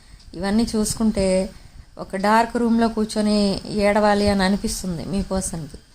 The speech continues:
అంత వరస్ట్గా బిహేవ్ చేశారు మీతో. So, ఇప్పుడు ఏం జరుగుతుందంటే, ఆ డార్క్నెస్లోంచి బయటికి రావడానికి చాలా స్ట్రెంగ్త్ అయితే కావాల్సి వస్తుందన్నమాట మీ పర్సన్కి. బలవంతంగా స్ట్రెంగ్త్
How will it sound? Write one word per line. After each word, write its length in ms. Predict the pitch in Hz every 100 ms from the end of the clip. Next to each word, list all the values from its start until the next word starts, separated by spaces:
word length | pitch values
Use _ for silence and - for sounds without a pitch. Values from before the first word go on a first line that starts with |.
| - - - - -
అంత 300 | 226 233 247
వరస్ట్గా 520 | 208 202 - 254 240
బిహేవ్ 400 | 208 208 214 208
చేశారు 300 | 196 196 180
మీతో. 460 | 185 185 214 226 226 - - - - - -
So, 100 | 233
ఇప్పుడు 360 | 165 214 254 233
ఏం 160 | 233
జరుగుతుందంటే, 880 | 233 220 220 220 214 202 202 233 277 277 - - - - -
ఆ 420 | 180 190 185 185 - - 196
డార్క్నెస్లోంచి 840 | 214 240 247 247 233 233 226 220
బయటికి 400 | 202 202 208 220
రావడానికి 600 | 202 190 196 196 202 - -
చాలా 540 | 196 190 196 190 185 190 - - - - - - - - - - _ - _ - -
స్ట్రెంగ్త్ 460 | - 247 262 262
అయితే 260 | 247 226 240
కావాల్సి 540 | 220 208 214 214 -
వస్తుందన్నమాట 720 | 196 190 - 190 175 170 160
మీ 180 | 185 190
పర్సన్కి. 580 | 180 185 - 185 170 143 -
బలవంతంగా 580 | 185 208 233 233 233 233
స్ట్రెంగ్త్ 560 | - 220 214 220 185